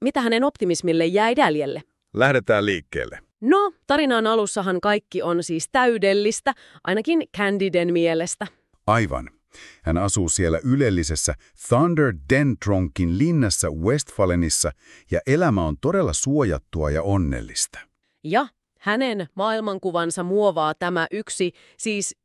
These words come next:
Speaker 1: kirjallisuuden historian ikimuistoisimmista hahmoista, kotiopettaja Pangloss.
Speaker 2: Kyllä. Ja hänen oppinsa, tämä kuuluisa metafysikist teologis kosmolonikologia.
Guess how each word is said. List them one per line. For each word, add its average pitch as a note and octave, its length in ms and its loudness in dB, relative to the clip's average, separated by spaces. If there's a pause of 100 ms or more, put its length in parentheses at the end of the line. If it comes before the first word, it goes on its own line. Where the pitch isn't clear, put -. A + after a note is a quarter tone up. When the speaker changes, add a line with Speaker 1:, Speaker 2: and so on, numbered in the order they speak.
(120)
Speaker 1:
kirjallisuuden G#3 720 -2
historian D#3+ 600 -4 (100)
ikimuistoisimmista D#3+ 1160 -6
hahmoista, D#3+ 560 -4 (340)
kotiopettaja F#3+ 920 -2
Pangloss. D#3+ 640 -2 (600)
Speaker 2:
Kyllä. F2+ 460 4 (420)
Ja A#2 140 4 (120)
hänen F3+ 380 2
oppinsa, G#2+ 600 0 (120)
tämä F2 260 2
kuuluisa G#2 480 0 (320)
metafysikist C3 1040 0 (160)
teologis B2 640 0 (640)
kosmolonikologia. F#2 920 -2